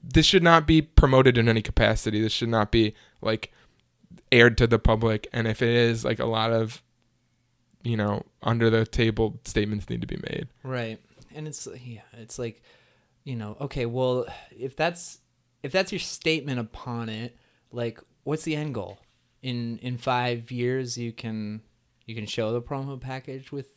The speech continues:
Speaker 2: with women, and we can,
Speaker 1: Right.
Speaker 2: we can <laughs> all give ourselves
Speaker 1: Yay.
Speaker 2: a pat on the back. Like, I don't know.
Speaker 1: They've got a ten-year contract with this, this dude.
Speaker 2: Man, that's so long. I
Speaker 1: It's
Speaker 2: hope
Speaker 1: really
Speaker 2: I'm not watching
Speaker 1: disappointing.
Speaker 2: wrestling
Speaker 1: <laughs>
Speaker 2: anymore.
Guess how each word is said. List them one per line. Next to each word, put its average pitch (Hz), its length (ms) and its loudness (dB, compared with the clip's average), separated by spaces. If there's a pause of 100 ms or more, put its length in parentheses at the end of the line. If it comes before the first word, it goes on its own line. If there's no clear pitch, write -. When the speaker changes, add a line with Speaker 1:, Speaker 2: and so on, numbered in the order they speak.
Speaker 2:
with 135 200 -8
women, 139 340 -10
and 117 100 -8
we 113 100 -6
can, 113 280 -6
Speaker 1:
Right. 113 300 -2
Speaker 2:
we 131 100 -8
can 160 340 -8
<laughs> - 60 -18
all 185 280 -2
give 143 160 0
ourselves 131 200 -2
Speaker 1:
Yay. 185 760 6
Speaker 2:
a - 20 4
pat 127 220 4
on 131 120 -4
the 127 80 -4
back. 120 460 -4
Like, 113 280 -12
I 110 140 -14
don't - 340 -20
know. - 60 -20 (160)
Speaker 1:
They've 160 120 2
got 240 140 4
a - 20 10
ten-year 202 460 4
contract 190 640 0
with - 140 -10
this, - 360 -14
this 117 260 -6
dude. - 380 -8
Speaker 2:
Man, 175 240 -8
that's 185 240 -10
so - 760 -6
long. 117 380 -2
I 127 40 2
Speaker 1:
It's 127 100 2
Speaker 2:
hope 131 140 0
Speaker 1:
really 127 100 4
Speaker 2:
I'm 127 60 2
not 123 180 2
watching 110 300 0
Speaker 1:
disappointing. 110 40 -4
Speaker 2:
wrestling 110 400 -6
Speaker 1:
<laughs> 113 640 2
Speaker 2:
anymore. 262 100 2